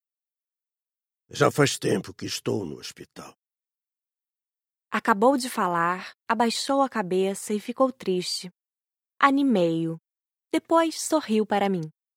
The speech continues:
Speaker 1: Como é bom ter a consciência tranquila.
Speaker 2: Fui conversar com outro senhor que, logo depois de conversarmos um pouco, narrou sua história.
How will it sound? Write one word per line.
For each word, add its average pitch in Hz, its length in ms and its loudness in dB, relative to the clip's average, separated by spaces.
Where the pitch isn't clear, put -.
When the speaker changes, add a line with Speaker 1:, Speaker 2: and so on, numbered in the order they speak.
Speaker 1:
Como 143 220 10
é 147 40 12
bom 139 460 8
ter 110 280 -2
a 113 80 0
consciência 127 880 -2
tranquila. 85 840 -10
Speaker 2:
Fui 359 100 4
conversar 277 580 2
com 233 140 2
outro 233 300 0
senhor 170 600 -6
que, - 140 -6
logo 285 400 2
depois 202 440 0
de 190 60 -6
conversarmos 180 760 -4
um 160 80 -4
pouco, 202 600 -4
narrou 214 340 2
sua - 160 -4
história. 151 540 -6